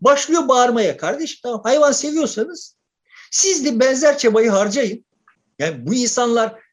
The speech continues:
yıllardır Türkiye'de yaşıyorlar ve işte evet, evlerine köpek almıyorlar. Çünkü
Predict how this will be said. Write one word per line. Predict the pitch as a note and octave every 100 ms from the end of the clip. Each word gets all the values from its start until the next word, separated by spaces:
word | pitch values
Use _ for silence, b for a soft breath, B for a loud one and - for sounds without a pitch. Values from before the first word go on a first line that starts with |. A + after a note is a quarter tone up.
| _
yıllardır | A#3+ F#4 F#4 E4+ G3+ B3 F4+ - -
Türkiye'de | D#4+ B3+ C#4+ C#4
yaşıyorlar | A#3 B3 - D4 A#3 D#4 D#4
ve | D4
işte | - -
evet, | C4 A3 A3
evlerine | C4 A3 A3 B3+ -
köpek | G#3+ C4+ C#4 _ _ _ _ -
almıyorlar. | A3 C4 G#3 E3 G3 D4 D4+
Çünkü | - - C#4+ A3+ D#4+ C4 -